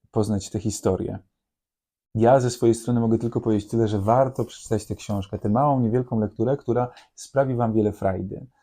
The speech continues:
Jest tu, mm, troszeczkę czarnego humoru, trochę pewnej groteski, pewnej ironii do rzeczywistości, do ludzi, do pracy, do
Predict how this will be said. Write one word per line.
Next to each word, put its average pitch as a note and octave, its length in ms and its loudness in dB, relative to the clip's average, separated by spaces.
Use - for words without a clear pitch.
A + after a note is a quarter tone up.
Jest B2+ 280 -6
tu, B2 460 0
mm, G#2 580 -2
troszeczkę D3 360 -4
czarnego G#2+ 400 0
humoru, A2+ 760 0
trochę A#2 440 0
pewnej A2+ 380 0
groteski, G#2 1000 -2
pewnej A2+ 420 0
ironii G2+ 800 2
do G2+ 400 -2
rzeczywistości, G2+ 1040 -10
do G#2+ 120 2
ludzi, G#2 640 2
do G#2 140 0
pracy, G2+ 840 -6
do G2 1300 -2